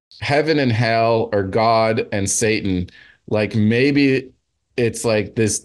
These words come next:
dark force, Draco reptilian, versus this light force, like, Pleiadians. I've heard people say this. I'm not sure if God and Satan is an allegory for the,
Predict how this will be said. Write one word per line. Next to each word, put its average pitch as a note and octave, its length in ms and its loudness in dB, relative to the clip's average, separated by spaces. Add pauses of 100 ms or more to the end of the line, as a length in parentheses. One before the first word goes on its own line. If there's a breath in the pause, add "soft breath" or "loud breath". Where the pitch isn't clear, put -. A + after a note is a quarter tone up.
(120)
dark C3+ 400 0
force, G#2 720 -2 (320)
Draco A#2+ 420 0
reptilian, A2 580 0
versus G#2 360 -2
this G#2 180 -2
light G2+ 320 -2
force, F2+ 380 -2
like, F#2 180 -2
Pleiadians. G#2 920 -2
I've G2+ 160 -2
heard A#2+ 180 -2
people A2+ 300 -2
say A2 300 0
this. D3 320 -2 (580 soft breath)
I'm G3+ 280 0
not F#3 240 0
sure A#2+ 580 0 (800)
if C3+ 260 0
God B2 300 2
and B2+ 160 2
Satan A2 580 -2
is A2 160 0
an A2+ 220 -2
allegory G2+ 960 -2 (220 loud breath)
for A#2 760 0
the, G#2+ 280 -2